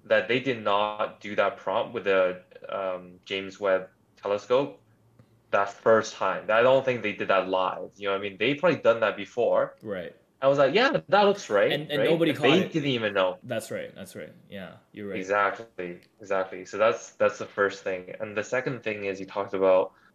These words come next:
Speaker 1: eventually when something bad happens, there'll be regulation and stuff. Problem with this one is I don't see how you can regulate it, um,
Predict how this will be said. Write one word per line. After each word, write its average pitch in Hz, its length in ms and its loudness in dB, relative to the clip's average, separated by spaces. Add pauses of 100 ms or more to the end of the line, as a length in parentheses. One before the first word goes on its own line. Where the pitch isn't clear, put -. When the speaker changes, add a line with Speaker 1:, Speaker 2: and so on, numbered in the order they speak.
(280)
Speaker 1:
eventually 123 840 2
when 98 140 -6
something 95 300 -8
bad 101 220 0
happens, 104 400 -4
there'll 92 120 -6
be 90 40 -6
regulation 95 640 -2
and 107 80 -20
stuff. 113 360 0 (640)
Problem 123 320 2
with 107 100 2
this 113 260 0 (120)
one 127 440 2
is 101 380 -6
I 107 80 0
don't 107 240 0
see 104 160 -10
how 98 140 -4
you 95 80 -4
can 92 140 -8
regulate 90 440 -2
it, - 260 -8 (220)
um, 92 560 -2